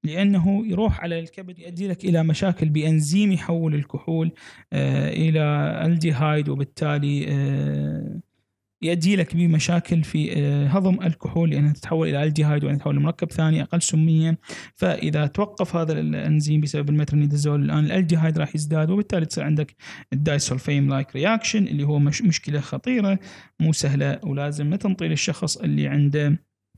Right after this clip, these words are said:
الكحول أو اللي ياخذ الكحول المترونيدازول. وهذا قلت لكم يستخدم للبكتيريات اللاهوائية لما تسبب لك مشاكل بالجهاز الهضمي،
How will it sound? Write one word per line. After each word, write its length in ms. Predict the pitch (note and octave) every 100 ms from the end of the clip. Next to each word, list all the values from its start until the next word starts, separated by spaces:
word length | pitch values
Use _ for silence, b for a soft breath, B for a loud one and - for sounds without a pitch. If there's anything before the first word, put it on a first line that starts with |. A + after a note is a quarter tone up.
| _ _ _ - - -
الكحول 640 | D#3 - C#3+ D#3 D3+ D3 b b b -
أو 80 | C#3+
اللي 100 | D3
ياخذ 360 | G#3+ A3+ G3 F3
الكحول 440 | - E3+ D#3 D#3
المترونيدازول. 1400 | D3 C#3+ C#3+ C#3+ D3 - D3+ C#3+ C3+ C#3+ G#3 A#3+ B3 B3 B B _
وهذا 340 | D#3 G3+ F3+ E3+
قلت 340 | C#3+ D3+ -
لكم 160 | - D#3
يستخدم 400 | - D3 D3 C#3+
للبكتيريات 960 | D3 D3+ D3+ C#3+ C#3+ C#3+ - E3 F3+
اللاهوائية 540 | F#3+ F3+ E3+ E3+ D#3+ E3
لما 180 | D#3
تسبب 200 | D#3+ E3+
لك 120 | D#3 D3
مشاكل 320 | - D#3 D3+
بالجهاز 300 | D3+ D3+ D3
الهضمي، 420 | D3+ D3+ D3+